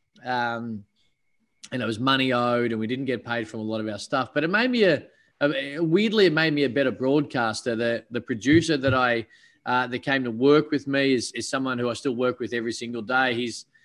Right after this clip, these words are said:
he's at Channel seven with the Armchair Experts. So we've had these different projects that have, have really taken off since then. But while it wasn't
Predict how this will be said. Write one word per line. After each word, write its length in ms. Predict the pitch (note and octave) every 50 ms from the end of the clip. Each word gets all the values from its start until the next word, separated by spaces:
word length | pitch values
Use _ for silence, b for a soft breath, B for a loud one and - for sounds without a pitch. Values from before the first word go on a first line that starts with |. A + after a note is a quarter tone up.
| b b b
he's 120 | C3+ B2+
at 120 | C3 A#2 -
Channel 240 | - C3 B2 B2
seven 280 | A2 - - B2+ A2+ B2
with 140 | A#2+ A2+ -
the 120 | - A#2+
Armchair 440 | A#2 A#2 A2+ A2 - A#2+ A#2 A2+ A2+
Experts. 480 | A#2+ B2+ - - - C3 B2+ B2+ - -
So 80 | A#2+
we've 140 | A2+ A2+ G2+
had 160 | B2 C3+ C3+ B2
these 160 | A#2+ A2+ G2+
different 340 | - C3+ C3 - A#2 A2 -
projects 480 | A2+ A2 A2+ A2+ G#2+ A2+ A2 A2 -
that 100 | - G#2+
have, 180 | G#2 G2 - _ _ b b b b b b b b
have 300 | B2 C3 B2 B2 B2 A2
really 220 | A#2 B2+ A#2+ A#2
taken 380 | A2 - C3 A#2+ A2+ - - A#2+
off 200 | A#2+ A#2+ A2+ - - - - _ _ _
since 560 | - - - - - E3 E3+ E3+ D#3+ E3 -
then. 320 | - C3 A#2+ A2 G#2 A2
But 300 | G#2+ C3+ C#3 C#3 - b b b b b b _
while 320 | B2+ D3 E3+ F#3 G3 G3
it 100 | F#3+ E3
wasn't 520 | D#3 E3 E3+ E3+ E3 C#3+ D#3 D3 C#3 -